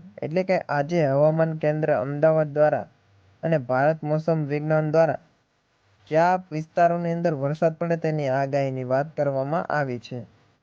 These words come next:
તો તેના વિશે વાત કરીએ આપણે તો અહીંયા નીચે તેની માપદંડ આપેલો છે કે મોટાભાગના સ્થળોએ ગાજવીજ સાથે હળવાથી મધ્યમ વરસાદ પડી શકે છે. એટલે કે સમગ્ર સૌ-, ગૌરા-,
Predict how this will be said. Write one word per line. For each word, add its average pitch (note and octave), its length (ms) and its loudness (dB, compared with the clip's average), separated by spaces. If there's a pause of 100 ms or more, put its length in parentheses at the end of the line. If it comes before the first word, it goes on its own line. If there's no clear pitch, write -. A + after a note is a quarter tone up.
(440)
તો C#3 320 -2
તેના D#3+ 280 0
વિશે D#3 280 -2
વાત D3+ 300 0
કરીએ G3 260 0
આપણે C#3+ 380 -2 (680)
તો C#3 60 -2
અહીંયા D#3+ 240 2
નીચે D#3+ 320 -2
તેની E3+ 300 -2
માપદંડ D#3+ 540 0
આપેલો E3+ 400 0
છે F3 260 -4 (640)
કે F#3 380 2
મોટાભાગના E3 760 2
સ્થળોએ E3+ 440 0
ગાજવીજ D#3 640 -2
સાથે E3 300 0
હળવાથી D3 560 0
મધ્યમ C#3+ 500 0
વરસાદ D#3 340 -2 (120)
પડી D3 180 -2
શકે C3 320 -8
છે. B2 260 -10 (1000)
એટલે F#3 200 -2
કે F3+ 180 0
સમગ્ર F3+ 520 0
સૌ-, E3 440 0 (140)
ગૌરા-, D#3+ 460 2